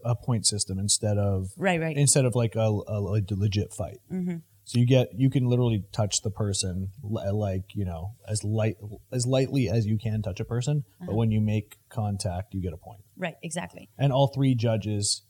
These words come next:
Speaker 1: have to acknowledge that you did that for it to count as
Speaker 2: Yeah,
Speaker 1: a point.
Speaker 2: exactly. Um, the thing with amateur boxing is that you don't get paid. And the
Speaker 1: Right.
Speaker 2: other thing with amateur boxing is that you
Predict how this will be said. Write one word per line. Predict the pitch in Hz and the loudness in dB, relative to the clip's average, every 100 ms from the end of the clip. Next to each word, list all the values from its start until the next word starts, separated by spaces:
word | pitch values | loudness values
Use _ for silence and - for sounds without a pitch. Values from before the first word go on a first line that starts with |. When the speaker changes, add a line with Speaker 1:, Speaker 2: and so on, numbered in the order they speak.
| - | -10
Speaker 1:
have | 107 104 - | -6 -6 -4
to | 113 107 101 | 0 0 0
acknowledge | 98 92 104 104 101 95 90 - - 90 | -4 -4 -4 -2 -2 -2 -6 -14 -12 -8
that | 98 | -6
you | 87 92 | -4 -4
did | 101 98 | -4 -2
that | 95 120 - _ - | 0 0 -2 _ -10
for | 104 | -10
it | 85 | -10
to | |
count | - - - | -14 -14 -10
as | 175 | -8
Speaker 2:
Yeah, | 165 | -10
Speaker 1:
a | |
point. | - _ - | -14 _ -10
Speaker 2:
exactly. | 180 170 160 170 _ _ _ _ - | -8 -8 -10 -16 _ _ _ _ -6
Um, | 175 175 170 170 | -4 -2 -4 -6
the | - 196 | -8 -4
thing | 202 | -4
with | 220 220 | -4 -4
amateur | 220 202 226 | -4 -4 -2
boxing | 226 220 226 | -4 -4 -6
is | 185 | -4
that | 180 | -2
you | 165 | -2
don't | 160 160 | -2 -4
get | 156 151 | -6 -8
paid. | 156 - _ _ _ _ _ _ _ _ - | -10 -12 _ _ _ _ _ _ _ _ -4
And | 170 | 0
the | 175 | 0
Speaker 1:
Right. | 196 | 0
Speaker 2:
other | 202 | -4
thing | 214 | -6
with | 220 | -6
amateur | 220 214 - | -6 -8 -10
boxing | 208 208 214 214 208 | -8 -8 -8 -10 -8
is | 180 165 | -8 -8
that | 160 | -8
you | 165 | -8